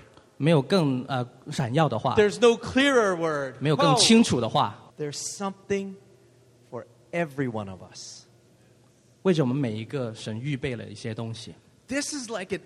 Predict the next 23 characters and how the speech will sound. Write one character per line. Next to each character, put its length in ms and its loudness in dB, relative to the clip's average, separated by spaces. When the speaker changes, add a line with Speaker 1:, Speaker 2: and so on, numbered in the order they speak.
Speaker 2:
untapped 800 -4
resource 720 -8
we've 240 -10
yet 220 -6
to 100 -14
discover. 580 -14
Speaker 1:
就 100 0
像 340 4
一 140 4
个 220 4
没 220 0
有 100 4
被 180 4
充 200 0
分 180 0
利 80 0
用 160 2
的 80 0
资 240 -2
源。 300 -2
Speaker 2:
In 120 -2
our 160 -2
natural, 680 -2